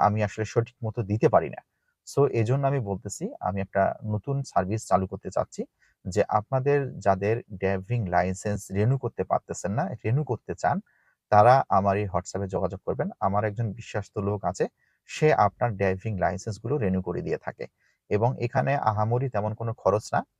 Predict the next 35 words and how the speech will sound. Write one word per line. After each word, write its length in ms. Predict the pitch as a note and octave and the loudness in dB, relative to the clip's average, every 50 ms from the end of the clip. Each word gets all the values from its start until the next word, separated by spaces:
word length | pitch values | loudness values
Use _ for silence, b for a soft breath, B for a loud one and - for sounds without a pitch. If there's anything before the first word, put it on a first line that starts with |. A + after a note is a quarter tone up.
| _ G2+ | _ 2
just 220 | F#2+ G2 F#2+ - _ _ | 2 2 2 0 _ _
ওনার 240 | G#2+ G#2+ A2+ A#2+ A#2 A2+ | -4 0 2 2 2 2
একটা 240 | A2+ G#2+ - - A2+ | 0 -2 0 0 0
মজুরি 380 | G#2 G2 G2+ F#2+ G#2 A#2 A#2+ A2+ | 2 2 0 0 0 0 0 0
আছে, 180 | G#2 F#2+ - F3 F#3+ - _ _ _ _ _ - | 0 0 -2 -4 -4 -4 _ _ _ _ _ 2
সেই 140 | - C3 | 4 4
মজুরিটা 440 | B2 A#2+ A#2 A2 A#2+ B2+ B2+ B2 C3+ | 6 6 4 4 4 2 2 2 0
দিলেই 280 | A#2 G#2+ G#2+ A2 A#2+ A2+ | 0 0 0 0 0 0
কিন্তু 220 | - G2+ F#2 F2+ | -2 -4 -4 -2
হবে। 220 | F#2+ F#2 - - - - _ _ _ _ _ _ _ | -2 -2 -2 -2 -8 -14 _ _ _ _ _ _ _
আপনার 300 | - G2 G2 G#2+ A2 G2+ F#2+ | 2 2 4 4 2 2 6
দশ, 180 | F#2+ G#2 G2 F#2+ | 8 6 6 8
বারো, 220 | F#2 G2+ G2 G2 G2+ | 6 4 6 6 4
পনেরো 300 | F#2 - G#2 G2+ G2 G2+ | 0 0 0 2 2 2
হাজার 260 | G2 G2+ F#2+ G2 G2 F#2 | 2 0 2 2 0 0
এত 180 | - A2+ A2+ - | 0 -4 -4 -4
টাকা 200 | B2 - C3 B2+ | -4 -2 -2 -4
কিন্তু 200 | A#2 - B2+ A#2 A2+ | -2 -4 -4 -2 -2
আপনাকে 280 | G2+ - - F#2+ - - | -4 -2 -4 -6 -6 -6
এখানে 220 | F#2+ - F#2+ F#2+ A2 - _ _ G2+ | -8 -4 -4 -4 -4 -6 _ _ -6
দিতে 180 | A2+ G#2 G2+ | -4 -2 -2
হবে 200 | F2+ - - - C#2+ | -2 -2 -4 -6 -10
না। 80 | - - _ _ _ _ _ G2 | -10 -14 _ _ _ _ _ 2
Just 240 | G2+ A#2+ B2 - - _ _ _ | 2 2 2 2 -6 _ _ _
আমার 260 | - A2 A2+ C3 D3 D3 | 4 6 6 6 6 4
যারা 200 | A#2+ A2+ G#2 G2+ | 4 2 0 0
ভিউয়ার্স 380 | F#2+ F#2+ F#2+ G2 F#2+ G2 F#2 - - | 0 -2 -2 0 2 2 2 0 -4
আছে 200 | E2+ - - E3+ A3+ b b b b b b _ - | -6 -2 -2 -4 -4 b b b b b b _ 4
তাদের 220 | G#2+ G#2 A#2+ C#3 | 4 4 4 2
জন্য 200 | B2+ C3 B2+ B2 B2 | 4 2 4 4 2
এই 200 | - F#2+ G2+ G2 | 2 2 0 0
সার্ভিসটা 460 | - - - F#2+ F#2 A2 G#2 - - | 0 0 -2 0 0 -2 -4 -2 -2
আমি 120 | G2+ F#2+ F#2 | 0 0 0
চালু 240 | - - F#2+ G#2 A2 | 2 2 2 2 2
করেছি, 360 | - B2 A2+ A2+ - - E3 | -2 -2 -4 -4 -4 -4 -6